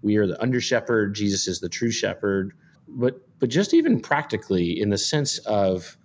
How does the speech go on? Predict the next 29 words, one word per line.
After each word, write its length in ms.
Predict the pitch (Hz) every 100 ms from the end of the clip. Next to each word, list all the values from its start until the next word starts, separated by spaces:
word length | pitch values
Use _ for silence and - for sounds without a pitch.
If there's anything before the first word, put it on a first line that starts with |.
| _ _
you 720 | 101 117 208 165 135 160 160 143
as 180 | 135
an 220 | 139 127 123
individual 840 | 156 185 156 123 131 139 156 -
will 160 | 143 120
only 280 | 147 175 170
have 340 | 156 113 120
two 200 | - 156
working 360 | 147 143 139 127
geniuses. 560 | 123 95 - 87 - - _ _ - _ _ _ _ -
And 100 | 113
you're 100 | 131
gonna 140 | 156
have 180 | 151 147
two 240 | - 160
that 100 | 151
are 40 | 147
gonna 80 | 143
be 100 | 143
frustrations 720 | 147 139 - 123 - 117 113
and 180 | 117 107
two 140 | 131
that 100 | 127 135
you're 80 | 123
gonna 140 | 120
be 120 | 120
all 120 | 110
right 240 | 104 101 92
at. 180 | 85